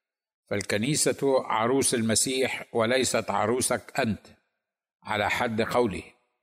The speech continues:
وعريسها هو المسؤول عنها وليس أنت.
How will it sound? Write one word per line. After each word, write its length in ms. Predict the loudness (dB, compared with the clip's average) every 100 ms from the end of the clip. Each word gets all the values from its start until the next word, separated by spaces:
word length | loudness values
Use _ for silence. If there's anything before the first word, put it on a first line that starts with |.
| _ _ _ _ _ _ -4
وعريسها 920 | -2 0 2 2 2 2 2 2 0
هو 200 | 0 2
المسؤول 580 | 2 0 0 0 0 0
عنها 560 | 0 0 -2 -2 -2
وليس 400 | 0 2 2 0
أنت. 300 | -2 -2 -4